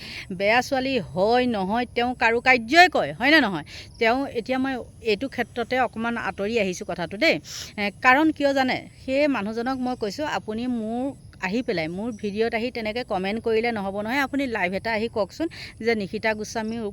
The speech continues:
গাত একো দুখ নাই, এ, তেওঁ ভাল ছোৱালী। আপুনি তেনেকৈ লাইভ এটা আহি কওক, কিন্তু মোৰ ভিডিঅ'ত আহি কমেণ্ট কৰিলে কি হ'ব, নহয় জানো? বয়সস্থ মানুহটো। আৰু কি লিংক, কি কথা, সেইবিলাক আমি নাজানো।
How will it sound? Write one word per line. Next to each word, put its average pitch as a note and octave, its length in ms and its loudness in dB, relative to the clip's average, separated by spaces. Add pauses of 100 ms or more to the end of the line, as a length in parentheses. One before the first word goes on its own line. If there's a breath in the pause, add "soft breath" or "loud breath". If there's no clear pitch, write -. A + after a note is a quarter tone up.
(160)
গাত G3+ 200 0
একো G#3+ 220 -6
দুখ G#3+ 260 -4
নাই, B3 180 0 (340 loud breath)
এ, G3 380 -2 (140)
তেওঁ A3 260 4
ভাল G#3 220 0
ছোৱালী। D#3 320 -4
আপুনি C4+ 320 -4
তেনেকৈ C4 320 -4
লাইভ C4+ 220 2
এটা D4 200 4
আহি D4 160 4
কওক, C#4 200 -4 (120)
কিন্তু C#4 220 0
মোৰ A#3 320 -2
ভিডিঅ'ত A#3+ 400 -2
আহি B3 140 -2
কমেণ্ট A3+ 420 0
কৰিলে C4+ 260 2
কি C4 180 -2
হ'ব, F#3 180 0
নহয় G#3 220 2
জানো? E3+ 240 0 (120)
বয়সস্থ A#3+ 480 -2
মানুহটো। F#3+ 420 -2 (340 loud breath)
আৰু G#3+ 240 2
কি C#4 220 -2
লিংক, C4 280 0
কি A#3+ 240 -8
কথা, A#3 280 -2
সেইবিলাক G#3 360 -4
আমি G#3+ 200 -4
নাজানো। G#3 480 0